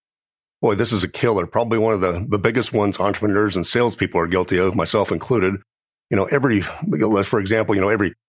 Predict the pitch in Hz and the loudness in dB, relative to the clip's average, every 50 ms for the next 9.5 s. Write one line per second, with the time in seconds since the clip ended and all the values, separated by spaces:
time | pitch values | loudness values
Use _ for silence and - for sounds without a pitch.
0 | _ _ - 135 127 110 101 87 - - 113 113 113 104 - 110 107 107 113 117 | _ _ -2 0 0 0 0 -2 0 0 0 0 0 -2 -2 0 0 2 2 0
1 | 107 90 90 87 87 82 78 - _ _ _ _ _ - - 110 - - 110 110 | 0 0 0 0 0 0 -2 -6 _ _ _ _ _ -6 -6 -4 0 0 2 2
2 | 110 107 110 101 87 82 80 - - - - - - - - 120 110 98 - - | 2 2 2 2 0 -2 -2 -6 -12 -14 -12 -12 -8 -6 -4 -2 -2 -2 -2 0
3 | 110 110 117 113 98 104 95 95 98 104 107 113 117 113 98 87 90 85 82 - | 0 2 2 2 0 0 0 0 2 2 2 2 2 2 0 0 0 -2 -2 -4
4 | - _ _ _ _ - - - 120 113 107 - 117 104 110 101 - 120 110 110 | -8 _ _ _ _ -6 -2 -2 0 0 0 0 0 0 0 0 0 0 2 2
5 | 110 98 110 98 95 92 90 87 82 78 73 - _ _ _ _ _ - 110 - | 2 0 0 0 0 0 0 0 -2 -2 -6 -8 _ _ _ _ _ -6 -2 0
6 | 120 120 113 - 123 113 101 104 107 110 113 117 104 92 92 90 92 104 113 120 | 0 0 0 0 0 -2 0 2 2 2 2 0 0 -2 -2 0 0 2 2 2
7 | 113 95 95 76 - _ _ _ _ _ _ - - 107 107 110 110 113 113 107 | 2 2 0 -2 -2 _ _ _ _ _ _ -4 -2 0 2 2 2 2 2 2
8 | 104 98 107 110 113 110 110 104 92 98 92 92 123 127 104 82 - - - 95 | 2 2 2 2 2 2 2 0 0 -2 0 0 2 2 0 0 -2 -2 0 0
9 | 90 82 76 - - 107 101 98 92 - | 0 0 0 0 0 0 2 0 -2 -4